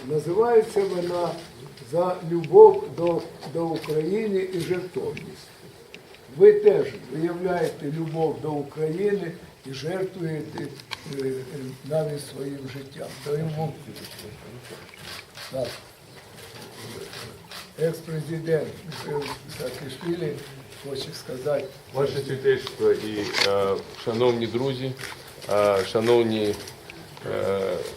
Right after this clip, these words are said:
Speaker 2: наші військові, е, по-перше, я хочу подякувати вас, е, Ваше Святейшество, що ви знайшли час,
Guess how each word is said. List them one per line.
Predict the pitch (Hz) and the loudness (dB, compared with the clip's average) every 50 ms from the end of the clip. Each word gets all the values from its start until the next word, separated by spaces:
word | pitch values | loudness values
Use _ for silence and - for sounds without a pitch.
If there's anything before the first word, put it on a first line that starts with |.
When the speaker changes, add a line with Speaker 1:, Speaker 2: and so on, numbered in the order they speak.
| - - | -6 -4
Speaker 2:
наші | 110 110 110 - 120 | -2 -2 -2 -2 -4
військові, | 101 107 110 104 - - 127 127 131 120 123 120 120 120 - - - - - - - - - - - - | -4 -4 -4 -4 -4 -2 0 0 2 4 4 4 2 0 -8 -14 -14 -14 -14 -14 -14 -14 -14 -8 0 4
е, | 107 110 113 110 107 101 101 - - - - - - - - - - - - - - - - - - - | 8 8 10 10 8 6 2 -6 -12 -16 -20 -20 -20 -20 -16 -16 -16 -16 -16 -16 -16 -16 -16 -10 -4 -2
по-перше, | 120 120 - 139 139 139 135 - 131 120 - | -2 2 4 6 6 6 4 2 -4 -4 0
я | 127 113 113 | 0 0 2
хочу | - 127 123 117 117 - 120 113 110 101 - - - - - | 2 4 2 2 4 4 4 4 4 4 0 -4 -8 -2 2
подякувати | 107 110 107 117 120 117 - 113 107 104 95 - 95 | 2 4 6 6 6 6 4 4 0 0 0 0 -2
вас, | 95 - 95 - - - - - - - - | -2 -2 -2 -4 -6 -8 -14 -14 -12 -8 -4
е, | 98 98 98 98 95 | -4 -2 -2 -2 -2
Ваше | 98 104 101 - - | -2 -4 -4 -4 -8
Святейшество, | 113 104 - 117 113 113 113 - - - 104 | -10 -4 0 0 0 0 0 -4 -4 -2 -2
що | 101 - - 104 | -2 0 2 2
ви | 104 104 | 4 2
знайшли | 98 90 104 104 101 - - 117 113 110 110 110 | 2 2 4 2 4 2 2 0 0 0 -2 -4
час, | - - - 117 117 139 - - - - | -2 2 4 4 4 4 2 -2 -8 -12